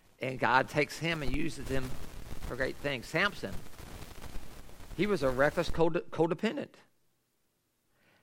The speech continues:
and God uses him. Rahab was a prostitute. Leah is an interesting story. Jacob didn't want to marry her because she was ugly, and his, and her sister was beautiful.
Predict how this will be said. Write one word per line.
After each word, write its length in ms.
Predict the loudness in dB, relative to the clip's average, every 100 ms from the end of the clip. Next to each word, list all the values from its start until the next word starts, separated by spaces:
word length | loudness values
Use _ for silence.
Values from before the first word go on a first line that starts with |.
| _
and 320 | 4 4 4 -4 _ _ 0
God 260 | 4 4
uses 320 | 4 0 -2
him. 140 | -6 -6 4
Rahab 340 | 8 8 8
was 140 | 4
a 40 | -2
prostitute. 840 | -2 2 2 2 -6 -8 -8 -8 _ _ _ _ _ _ _ _ _ _ _ _ _ _ _ _ _ -6
Leah 280 | 2 6 6
is 120 | 6
an 120 | 2
interesting 360 | 0 -6 -8 -8
story. 400 | -2 0 0 -2 -8 _ _ _ _ _ _ _ _ _ _ _ _ _ _ _ _ _ _
Jacob 340 | 4 4 4 2
didn't 240 | 2 0
want 160 | -2 0
to 40 |
marry 440 | -2 2 4 4
her 160 | 6 2
because 260 | 2 -4 -4
she 100 | -6
was 140 | -4
ugly, 400 | -2 -2 -4 -8
and 100 | -6
his, 240 | -8 -10 -14 -10
and 100 | -8
her 80 |
sister 420 | -8 -6 -8 -6 -10
was 200 | -10 -12
beautiful. 520 | -8 -8 -8 -12 -14